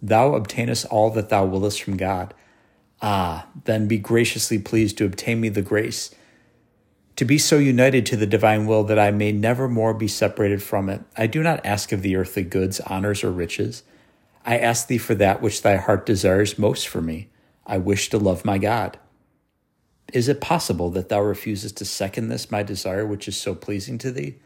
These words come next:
Ah, no. Thou already helpest me. Already thou prayest for me. Pray, pray, and cease not to pray until thou seest me safe in heaven,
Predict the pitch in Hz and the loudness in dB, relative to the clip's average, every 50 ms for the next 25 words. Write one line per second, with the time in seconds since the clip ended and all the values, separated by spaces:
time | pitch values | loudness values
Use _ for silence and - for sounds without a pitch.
0 | _ _ _ _ _ _ _ _ _ _ _ _ _ 120 110 101 92 87 82 82 | _ _ _ _ _ _ _ _ _ _ _ _ _ -6 -4 -4 -4 -6 -6 -8
1 | 87 92 101 113 110 95 82 82 90 _ _ _ _ _ _ _ _ _ _ - | -8 -6 -4 -2 -2 -4 -6 -8 -14 _ _ _ _ _ _ _ _ _ _ -4
2 | 160 156 160 143 147 143 123 120 131 151 170 147 117 - 90 85 - - - - | -4 -2 -2 -2 -2 -2 0 0 -2 -2 -2 -6 -4 -4 -4 -4 -4 -8 -10 -10
3 | - - 98 90 92 - _ _ _ _ _ _ - 127 120 110 110 117 139 127 | -12 -12 -12 -14 -14 -16 _ _ _ _ _ _ -2 -2 0 2 0 0 0 -2
4 | 95 82 87 90 87 85 82 - - 98 95 92 92 92 - - - 104 101 - | -4 -4 -4 -4 -4 -4 -4 -6 -6 -6 -4 -4 -6 -8 -12 -12 -10 -10 -10 -10
5 | 101 - _ _ _ _ _ _ _ _ _ _ _ _ - - - 117 117 120 | -10 -12 _ _ _ _ _ _ _ _ _ _ _ _ -14 -4 -2 0 0 0
6 | 123 123 139 147 147 _ - - 117 107 104 104 110 110 - 104 98 92 - - | 0 -2 -4 -8 -12 _ 2 4 4 4 4 2 0 -2 -2 -4 -6 -6 -6 -6
7 | - - 120 113 - - 117 107 101 101 - 110 101 - - 98 90 92 98 - | -4 -4 -4 -4 -4 -4 -2 -2 -4 -2 -4 -8 -8 -4 -4 -4 -4 -4 -6 -8
8 | - _ _ _ _ _ _ _ _ _ - - - - 123 113 95 104 104 101 | -14 _ _ _ _ _ _ _ _ _ -10 -8 -4 -2 -2 2 2 2 2 2
9 | - - - 120 117 113 - - 101 95 - - - 104 107 101 - - 110 101 | -2 -2 0 0 0 0 -2 -6 -6 -4 -4 -2 -2 -2 -2 -2 -6 -10 -8 -8
10 | 92 92 95 92 95 92 120 | -4 -4 -4 -4 -4 -8 -10